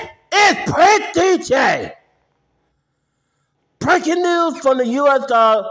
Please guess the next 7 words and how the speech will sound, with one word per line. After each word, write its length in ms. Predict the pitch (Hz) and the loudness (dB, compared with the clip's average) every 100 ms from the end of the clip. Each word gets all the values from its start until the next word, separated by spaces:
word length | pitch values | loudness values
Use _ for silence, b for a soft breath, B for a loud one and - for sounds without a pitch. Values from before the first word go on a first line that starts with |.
| - | -6
one 160 | 240 | -2
of 100 | 254 | -2
the 100 | 240 226 | -2 -2
U 180 | 233 | -2
S 60 | 233 | -4
Department, 640 | 233 202 233 220 202 185 185 _ _ _ _ _ _ _ - | -6 -10 -8 -6 -6 -8 -10 _ _ _ _ _ _ _ -8
uh, 640 | 175 170 170 170 160 151 | -4 -2 -2 -2 -4 -6